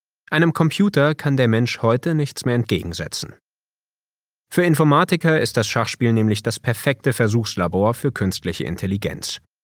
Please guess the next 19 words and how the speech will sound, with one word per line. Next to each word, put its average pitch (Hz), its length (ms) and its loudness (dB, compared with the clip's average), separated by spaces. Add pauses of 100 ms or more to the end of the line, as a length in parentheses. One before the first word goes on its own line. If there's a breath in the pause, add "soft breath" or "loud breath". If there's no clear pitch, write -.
(840)
Computer 147 600 2
werden 131 200 4
hier 127 140 4
nicht 143 260 2
nur 139 180 4
gegen 104 220 0
menschliche 98 480 0
Spieler 101 400 0
selbst 107 380 -2
ins 82 160 -8
Feld 92 240 -6
geschickt, 107 340 -2 (320 soft breath)
sondern 156 500 2
treten 165 360 0
bereits 139 400 0
seit 120 220 0
neunzehnhundertvierundsiebzig 123 1600 0
in 110 140 -2
Computerweltmeisterschaften 110 1500 0